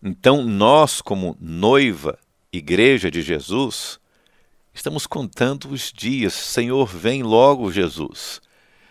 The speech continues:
Queremos nos casar. E Jesus, o que é que ele disse? "Eu vou, estou preparando lugar."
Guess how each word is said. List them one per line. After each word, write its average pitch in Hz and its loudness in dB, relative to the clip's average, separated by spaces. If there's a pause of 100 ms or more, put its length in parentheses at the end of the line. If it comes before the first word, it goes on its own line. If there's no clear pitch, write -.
(140)
Queremos 123 0
nos 127 -4
casar. 104 4 (1600)
E 101 0
Jesus, 113 4
o - -4
que 123 2
é - 2
que - 4
ele 135 4
disse? - 6 (720)
"Eu 90 0
vou, 104 2 (100)
estou - 2
preparando 127 4 (560)
lugar." 92 4